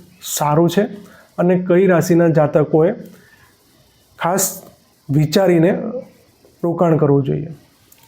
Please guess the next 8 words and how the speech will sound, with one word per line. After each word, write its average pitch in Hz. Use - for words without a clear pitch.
તો 185
વૃષભ 151
રાશિ, 170
કન્યા 180
રાશિ 147
અને 180
મકર 165
રાશિ, 127